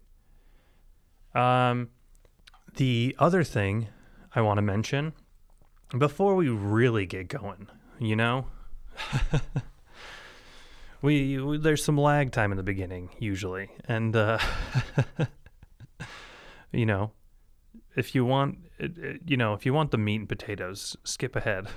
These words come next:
<laughs> There's no p-, meat and potatoes on this show. There's, there's just not. It doesn't exist. The meat and potatoes does not exist. Um, but the other thing I wanted to mention is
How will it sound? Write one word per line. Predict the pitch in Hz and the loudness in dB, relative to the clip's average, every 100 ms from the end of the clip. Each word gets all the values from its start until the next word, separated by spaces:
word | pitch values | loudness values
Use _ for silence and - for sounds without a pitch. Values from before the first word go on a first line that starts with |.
| - - - - - - | -6 -6 -6 -12 -10 0
<laughs> | 156 - 156 - - - 220 - | 0 2 -2 -4 -14 -12 -8 0
There's | 139 | 2
no | 127 107 | 4 2
p-, | - 110 | 0 -4
meat | 123 98 | 0 0
and | 92 | -2
potatoes | 101 95 92 98 | -2 -2 -2 -2
on | 95 | -2
this | 95 | -4
show. | - 101 90 - - - - - - _ _ - _ - | -4 -6 -6 -12 -20 -20 -20 -20 -20 _ _ -20 _ 0
There's, | 120 110 | 0 0
there's | - 131 120 | 2 2 2
just | 131 120 | -2 -2
not. | 107 92 87 _ - _ - | -2 -4 -8 _ -20 _ -2
It | 127 | 2
doesn't | 143 135 | 4 2
exist. | 120 101 95 - - | 2 0 -4 -6 -2
The | 107 | 0
meat | 127 147 | 2 0
and | 147 | 0
potatoes | 160 120 107 101 95 - | 0 0 0 0 -4 -4
does | 104 98 95 | -2 0 -2
not | 101 92 - - | -4 -6 -8 -10
exist. | 107 98 - - - - - - - - - - - _ - _ - - - - - - - - - - | -10 -10 -12 -12 -14 -16 -20 -20 -20 -20 -20 -20 -20 _ -20 _ -20 -20 -20 -20 -20 -20 -20 -20 -10 2
Um, | 120 110 | 4 4
but | 104 135 | 2 2
the | 180 | 2
other | 180 | 2
thing | 180 | 0
I | 156 | 0
wanted | 151 131 | 0 0
to | |
mention | 117 110 143 147 | 0 0 -2 -4
is | 143 135 131 120 | 0 2 0 -2